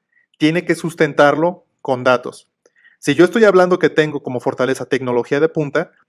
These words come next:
lo tengo que justificar. ¿Por qué estoy diciendo que tenemos tecnología de punta? ¿Contra qué lo estoy comparando? ¿Contra qué aspecto estoy evaluando que nuestra tecnología realmente está muy avanzada? ¿Y cómo es que eso realmente se puede considerar una fortaleza?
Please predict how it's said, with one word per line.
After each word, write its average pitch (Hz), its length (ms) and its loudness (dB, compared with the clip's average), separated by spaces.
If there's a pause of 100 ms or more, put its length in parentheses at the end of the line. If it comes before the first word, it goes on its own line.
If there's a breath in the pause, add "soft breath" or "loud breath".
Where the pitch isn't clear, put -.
(160)
lo 139 200 -2
tengo 151 260 -2
que - 80 -6
justificar. - 800 -4 (100)
¿Por 135 220 2
qué 185 100 2
estoy 196 260 0
diciendo 165 400 -4
que 151 80 0
tenemos 135 340 -6
tecnología 131 420 -6
de 131 120 -4
punta? 135 360 -8 (300 soft breath)
¿Contra 139 300 -2
qué 151 120 2
lo 156 80 2
estoy 156 220 -2
comparando? 135 640 -2 (500)
¿Contra 131 320 -2
qué 160 120 4
aspecto 180 680 -2
estoy 147 320 -2
evaluando 147 500 0
que 139 100 -6
nuestra 127 240 -12
tecnología 127 560 -4
realmente 139 460 -4
está 139 160 -8
muy 139 120 -6
avanzada? 147 540 0 (240 loud breath)
¿Y 135 100 -6
cómo 156 240 2
es 165 80 -6
que 151 160 2
eso 151 220 0
realmente 143 380 -2
se 143 100 -6
puede 135 240 -4
considerar 127 480 -4
una 123 160 -8
fortaleza? 143 560 -4